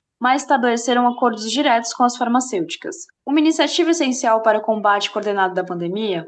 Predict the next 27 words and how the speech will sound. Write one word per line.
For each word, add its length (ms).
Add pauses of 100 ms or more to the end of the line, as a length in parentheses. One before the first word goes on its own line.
(120)
a 120
Covax 600
tinha 220
como 200
objetivo 460
reduzir 400
os 140
preços 300
das 180
vacinas, 560
criando 340
um 20
fundo 280
coletivo 480
para 180
aquisição 580
de 120
doses, 500 (420)
assim 340
como 200
distribuir 720 (180)
um 140
vírgula 320
três 280
bilhões 340
de 100
doses 500